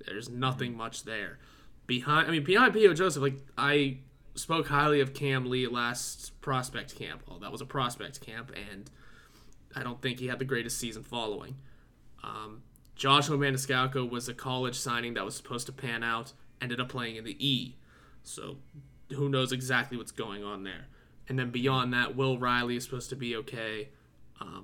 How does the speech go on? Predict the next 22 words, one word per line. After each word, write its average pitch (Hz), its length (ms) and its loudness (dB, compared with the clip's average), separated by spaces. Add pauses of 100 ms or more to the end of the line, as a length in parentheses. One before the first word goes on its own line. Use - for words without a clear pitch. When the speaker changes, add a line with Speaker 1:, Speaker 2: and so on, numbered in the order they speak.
(100)
Speaker 1:
but 127 200 -4
again, 139 280 2
these 127 180 2
are 135 80 4
all 139 140 4
just 139 500 2
magic 117 380 -4
beans. 135 260 -2
We 110 80 -8
don't 135 260 -2
exactly 131 500 0
know 123 160 -2
what's 120 180 -4
gonna 120 180 -2
happen 117 380 -4
or 110 80 -2
if 104 100 -6
anyone's 117 300 -8
going 113 440 -10
to - 120 -6
work 98 260 -6
out. 110 380 -2